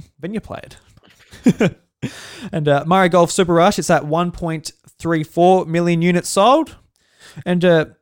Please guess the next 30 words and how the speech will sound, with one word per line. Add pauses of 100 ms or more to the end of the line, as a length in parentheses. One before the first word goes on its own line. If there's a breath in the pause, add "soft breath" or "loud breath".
(200)
the
biggest
seller
for
the
year
is
the
port
of,
uh,
Mario
three
D
World (140)
plus
Bowser's
Fury (460 loud breath)
at (160)
six
point (360 loud breath)
six (140)
eight
million
copies. (300)
So
just
a
tremendous,
uh,